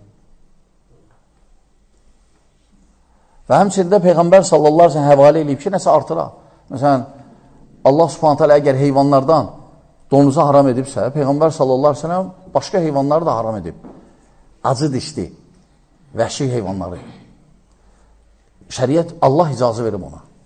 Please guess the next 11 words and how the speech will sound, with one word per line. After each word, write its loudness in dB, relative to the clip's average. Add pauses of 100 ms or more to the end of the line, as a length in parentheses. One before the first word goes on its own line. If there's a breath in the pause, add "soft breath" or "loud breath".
(840)
Əgər 0
qadağan 0 (100)
o, -12 (140)
icazə 0
verməsəydi, -6
ayə 6
gələrdi 2
ki, -10
sən -8
niyə -6
deyil? -10